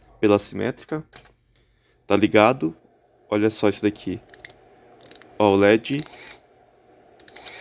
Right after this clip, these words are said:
Olha, tá funcionando, certo? Daí volta aqui, ó, pra trocar polaridade. Ó, daí não funciona mais,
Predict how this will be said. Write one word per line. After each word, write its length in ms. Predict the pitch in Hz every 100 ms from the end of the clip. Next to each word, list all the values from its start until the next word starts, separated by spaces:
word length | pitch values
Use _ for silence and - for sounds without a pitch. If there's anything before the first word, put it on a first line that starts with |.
| - -
Olha, 180 | 110 98
tá 120 | 107
funcionando, 500 | 127 120 139 123 101
certo? 480 | - 120 135 131 127 - - - - - - - _ _ _ -
Daí 140 | 110
volta 280 | 107 110 107
aqui, 260 | - 139 139
ó, 160 | 110 123 _ _ _ - - - - _ _ _ _ - -
pra 120 | 107
trocar 260 | - 110 107
polaridade. 640 | 113 117 117 104 90 - - _ _ - - -
Ó, 140 | 104
daí 160 | 104 107
não 80 | 110
funciona 380 | 113 107 120 131
mais, 480 | 120 98 - -